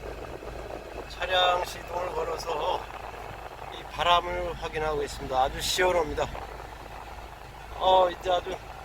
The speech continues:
그 청소만 해도 이렇게 시원하게 바람이 나오고 있습니다. 아, 이걸 청소하기 전에는 이 바람 세기가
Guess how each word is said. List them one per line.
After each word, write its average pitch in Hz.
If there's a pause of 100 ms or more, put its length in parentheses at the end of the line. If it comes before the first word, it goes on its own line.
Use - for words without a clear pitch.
(520)
그 214
청소만 208
해도 190
이렇게 185 (920)
시원하게 190 (360)
바람이 175
나오고 156
있습니다. 120 (1000)
아, 170
이걸 196
청소하기 185
전에는 175 (680)
이 185
바람 180
세기가 180